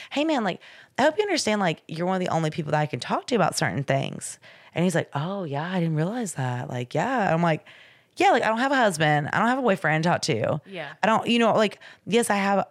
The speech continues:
Speaker 1: you know, a cou-, a couple good best friends and stuff like that, but, like, they have lives and they have stuff or whatever." So, like, these moments, like, I need you or,
Speaker 2: Mm-hmm.
Speaker 1: like, I need whatever, you know, like,
Speaker 2: Mm-hmm.
Speaker 1: just like you can lean on your wife and you can lean on your people. So it's like,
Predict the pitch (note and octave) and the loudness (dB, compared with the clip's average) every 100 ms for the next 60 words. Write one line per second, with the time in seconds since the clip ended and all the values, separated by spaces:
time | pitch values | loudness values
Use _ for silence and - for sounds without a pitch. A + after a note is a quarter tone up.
0 | - F3 F#3 D3 E3 - - F3+ F3+ E3+ | -4 0 2 2 2 0 2 2 2 0
1 | D3+ - C#3 F#3+ F3+ F3+ - - C4 F#3 | -2 -4 0 2 2 0 -2 -2 -2 -4
2 | E3 E3 D#3 D3+ - - - - - G#3 | -2 -2 2 0 0 -8 -16 -18 -2 2
3 | G3 F3 A3 B3 E3+ C#3+ C#3+ D3 - F3+ | 2 2 2 2 0 0 0 0 0 0
4 | G#3 F3 F3+ D#3+ D#3 D3 C#3+ D3 - F3+ | 0 -2 -4 0 2 2 2 0 2 2
5 | E3 - - - _ _ _ _ _ F3+ | 2 -2 -20 -20 _ _ _ _ _ -2
6 | F#3+ G#3+ F3 A3+ C4 F3 F#3 - F3 - | 0 2 4 4 4 2 0 0 -2 0
7 | F#3 G3+ G3 F#3 E3+ - B3+ D#4 - - | -2 0 0 -2 -6 0 2 2 0 -6
8 | _ - F#3 F3+ - F3+ F#3+ F#3 F3+ E3 | _ -2 2 4 2 0 2 2 0 0
9 | G3+ A#3+ G3 G#3 G3+ G#3+ A#3+ F#3 F3 F#3+ | 2 2 2 2 4 2 2 2 2 -4
10 | G#3+ - _ - C3 F#3+ G#3+ G3 F3+ G3 | -16 -20 _ -10 -2 0 2 0 0 0
11 | G3+ F#3 F3+ F3+ F#3+ D3+ D#3+ D4 G3+ - | 2 4 4 2 0 -2 2 2 2 0
12 | - - F#3 F3+ F3+ F3+ F3+ E3 D#3 B3 | -4 -4 -4 -4 -4 -2 -2 -4 -2 -2
13 | C4+ F#3 F3 - F3 A#3 A#3+ - C4 A3 | -2 0 -2 -2 -2 -2 -2 0 0 0